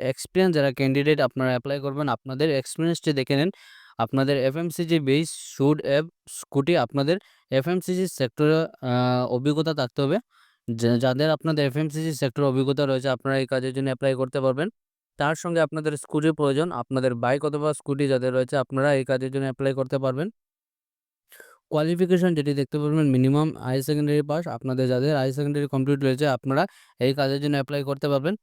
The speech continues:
তার সঙ্গে আপনাদের স্যালারি যেটি একদম সম্পূর্ণ আলোচনা সাপেক্ষে, আপনারা যে সময়, আহ, ইন্টারভিউতে যাবেন, আপনাদের সম্পূর্ণ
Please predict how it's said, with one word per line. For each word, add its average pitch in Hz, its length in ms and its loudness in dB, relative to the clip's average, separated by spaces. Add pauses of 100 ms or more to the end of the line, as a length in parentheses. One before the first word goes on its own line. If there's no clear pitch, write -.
তার 131 180 2
সঙ্গে 151 200 -2
আপনাদের 147 360 0
স্যালারি 139 380 0
যেটি 147 220 -2
একদম 135 280 -2
সম্পূর্ণ 131 420 -4 (400)
আলোচনা 135 440 2
সাপেক্ষে, 143 360 -2
আপনারা 139 340 -2
যে 135 120 -2
সময়, 160 300 -4
আহ, 123 320 0
ইন্টারভিউতে 143 540 2
যাবেন, 139 260 0
আপনাদের 131 380 0
সম্পূর্ণ 135 440 -4